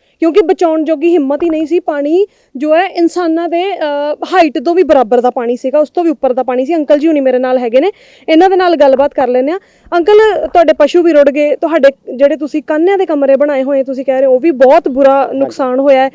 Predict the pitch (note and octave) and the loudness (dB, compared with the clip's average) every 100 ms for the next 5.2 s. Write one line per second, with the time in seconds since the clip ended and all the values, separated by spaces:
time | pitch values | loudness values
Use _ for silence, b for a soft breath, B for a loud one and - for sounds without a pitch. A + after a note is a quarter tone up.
0 | - A#3 B B - F4 F4+ F4+ F4 F#4+ | -10 -20 B B -2 2 2 2 2 4
1 | E4+ F4 F#4+ F#4+ F#4 F#4+ F#4 D4+ D4+ C#4+ | 4 2 0 0 -2 -2 -2 -2 0 -2
2 | A#3 A#3 B3 G#3+ - - F3+ G#3+ G3 G3+ | -2 -4 -6 -8 -12 -10 -4 -2 0 0
3 | G#3 G#3 G#3 D#3+ D#3+ D#3+ F3 D3+ F#3 G3 | 0 -2 -6 -4 -2 -2 -2 -2 -2 -2
4 | G3+ E3+ F3+ F3 D#3+ C3+ A#2+ C#3+ B2+ A#2+ | -2 -2 -4 -4 -4 -2 -2 -2 -4 -6
5 | D3 | -8